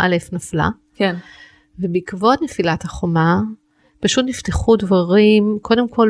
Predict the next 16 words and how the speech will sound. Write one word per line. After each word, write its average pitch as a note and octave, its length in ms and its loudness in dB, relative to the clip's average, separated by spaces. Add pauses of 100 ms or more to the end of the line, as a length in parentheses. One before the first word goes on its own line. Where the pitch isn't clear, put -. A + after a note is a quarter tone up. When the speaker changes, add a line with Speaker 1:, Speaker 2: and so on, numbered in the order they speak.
Speaker 1:
בינו F#3+ 360 2
לבינו. F3+ 420 2 (1300)
וגם E3+ 600 2
כמובן E3+ 540 2
בינו E3 300 4
לביני. E3 460 4 (500)
ופתאום B3 560 -4 (140)
היה G3 200 0
לי A3 80 0
בידיים, F#3 540 -2
במקום F#3+ 600 0
גבר F#3 280 0
מסוכס, - 800 -4 (120)
אה, F#3+ 60 -2 (240)
עם, F#3 260 0
אה, E3+ 560 2